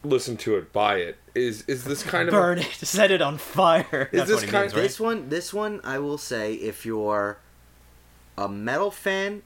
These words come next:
Speaker 3: a prog fan, or a post-rock fan, buy it.
Speaker 2: Buy. Yeah, that's kinda goes without,
Speaker 3: Straight
Speaker 2: without
Speaker 3: buy.
Speaker 2: saying.
Speaker 1: Yeah.
Speaker 3: If
Speaker 1: But I
Speaker 3: you,
Speaker 1: think the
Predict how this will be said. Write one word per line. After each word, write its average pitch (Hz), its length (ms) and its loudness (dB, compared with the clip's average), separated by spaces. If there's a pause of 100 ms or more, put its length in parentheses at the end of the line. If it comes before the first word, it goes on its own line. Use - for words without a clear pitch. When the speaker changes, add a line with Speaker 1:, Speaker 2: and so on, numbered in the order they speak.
Speaker 3:
a 107 140 -6
prog 139 580 -4
fan, 147 460 -6 (500)
or 117 280 -2
a 107 180 -4
post-rock 113 800 -6
fan, 85 480 -8 (920)
buy 123 220 2
it. 101 40 2
Speaker 2:
Buy. 87 400 -2
Yeah, 104 140 -4
that's 113 160 -4
kinda 147 200 -2
goes 131 160 -2
without, 143 120 2
Speaker 3:
Straight 180 220 2
Speaker 2:
without 127 340 2
Speaker 3:
buy. - 60 -8
Speaker 2:
saying. 113 300 -2
Speaker 1:
Yeah. 95 280 0 (500)
Speaker 3:
If 135 80 0
Speaker 1:
But 165 120 6
I 170 80 8
Speaker 3:
you, 175 100 0
Speaker 1:
think 180 240 2
the 185 200 0